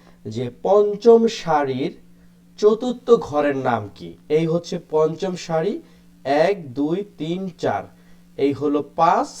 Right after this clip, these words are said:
আর এই হচ্ছে ঘ। আমাদেরকে যদি বলা হয়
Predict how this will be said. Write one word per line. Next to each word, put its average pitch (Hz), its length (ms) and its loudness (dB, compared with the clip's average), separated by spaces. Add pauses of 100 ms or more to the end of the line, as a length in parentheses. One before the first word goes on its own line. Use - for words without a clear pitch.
(400)
আর 120 80 -2 (140)
এই 139 160 0
হচ্ছে 151 240 -6 (160)
ঘ। - 40 -16 (2250)
আমাদেরকে 165 480 4 (100)
যদি 175 120 0 (100)
বলা 156 240 6
হয় 120 200 0